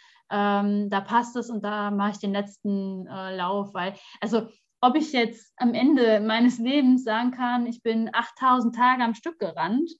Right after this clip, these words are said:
äh, oder sage, ich habe, äh, leidenschaftlich das Laufen geliebt,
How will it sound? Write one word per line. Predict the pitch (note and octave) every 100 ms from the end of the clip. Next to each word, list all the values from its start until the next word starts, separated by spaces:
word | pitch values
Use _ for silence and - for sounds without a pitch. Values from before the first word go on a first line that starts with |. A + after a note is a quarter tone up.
| _
äh, | - A3+ A3 A3 A3 A3 - - _
oder | A#3+ B3+ B3+ A#3+
sage, | A3+ A3 A#3 A#3+ A#3+
ich | - G#3
habe, | A#3 A#3 A3+
äh, | A3+ A3 A3 G#3+
leidenschaftlich | G#3+ A#3+ E4 D#4+ C#4 G#3
das | A#3+ A#3
Laufen | G#3 A#3 - B3+
geliebt, | B3 C4+ D4 D#4